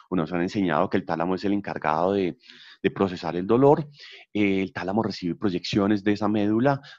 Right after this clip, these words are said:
eh, y también tiene proyecciones, eh, límbicas, o sea, se va hacia memoria profunda y hacia experiencias profundas. Esta sustancia gris periaqueductal, como les digo,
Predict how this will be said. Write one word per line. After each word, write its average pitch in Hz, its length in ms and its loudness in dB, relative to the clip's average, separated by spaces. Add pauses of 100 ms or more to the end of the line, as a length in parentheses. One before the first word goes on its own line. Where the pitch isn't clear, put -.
(120)
eh, 90 640 0 (280)
y 123 160 -4
también 123 400 0
tiene 85 200 -8
proyecciones, 85 800 -6 (380)
eh, 90 180 -2
límbicas, 110 760 -2
o 95 60 -16
sea, 82 240 -10 (180)
se - 180 -10
va 71 140 -6
hacia 87 220 -6
memoria 76 380 -4
profunda 95 540 -2
y 85 60 0
hacia 71 140 -12
experiencias 71 520 -10
profundas. - 640 -8 (500)
Esta 104 180 -4
sustancia 98 360 -4
gris 87 220 -8
periaqueductal, 87 680 -2
como 90 160 -4
les 82 160 -4
digo, 80 380 -6